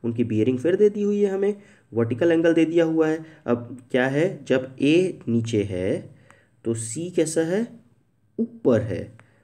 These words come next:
सी कहाँ पर है? ऊपर है। ए यहाँ पर है तो सी यहाँ पर है, ये बनेगा ना टू ट्वेंटी सिक्स डिग्री थर्टी मिनट्स। ठीक है, तो वर्टिकल एंगल कैसा है? टेन डिग्री ट्वेल्व मिनट्स ऊपर है। ठीक है,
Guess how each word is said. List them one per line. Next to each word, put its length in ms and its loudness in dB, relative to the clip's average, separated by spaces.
सी 260 -6
कहाँ 240 -6
पर 220 -4
है? 300 -4
ऊपर 320 -2
है। 200 -8
ए 100 -2
यहाँ 240 -4
पर 160 -6
है 60 -4
तो 100 -8
सी 160 -8
यहाँ 320 -2
पर 140 2
है, 180 -4
ये 140 -2
बनेगा 280 0
ना 100 2
टू 200 -2
ट्वेंटी 320 -2
सिक्स 320 -8
डिग्री 360 -4
थर्टी 240 -2
मिनट्स। 520 -2
ठीक 160 -2
है, 380 -2
तो 300 2
वर्टिकल 440 2
एंगल 220 2
कैसा 280 -4
है? 160 -2
टेन 280 2
डिग्री 300 -2
ट्वेल्व 340 -2
मिनट्स 400 -8
ऊपर 300 0
है। 220 -8
ठीक 160 -2
है, 120 -2